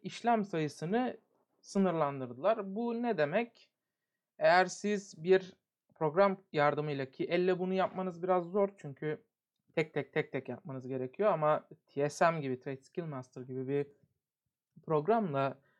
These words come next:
bu sistemi gerçekleştirirseniz sıralı dizgiler halinde, yani normalde flask aramak, arkasına food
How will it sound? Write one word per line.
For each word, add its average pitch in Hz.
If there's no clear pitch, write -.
bu 151
sistemi 151
gerçekleştirirseniz 165
sıralı 185
dizgiler 170
halinde, 139
yani 135
normalde 135
flask 160
aramak, 139
arkasına 151
food 156